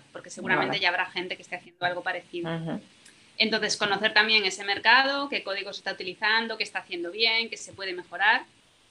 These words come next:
Speaker 1: y conocer también a quién se están dirigiendo,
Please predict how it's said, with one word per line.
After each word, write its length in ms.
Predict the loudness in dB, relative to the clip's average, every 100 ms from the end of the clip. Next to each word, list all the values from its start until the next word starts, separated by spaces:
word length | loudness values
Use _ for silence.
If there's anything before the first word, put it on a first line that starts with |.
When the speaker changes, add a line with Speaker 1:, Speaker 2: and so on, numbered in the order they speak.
| _ -2
Speaker 1:
y 120 | 0 2
conocer 340 | 2 0 2
también 320 | 4 4 4
a 100 | 2
quién 580 | 2 -2 -2 -8 -10 -12
se 160 | -8 -8
están 300 | -4 -4 -2
dirigiendo, 520 | -6 -2 -2 -2 -10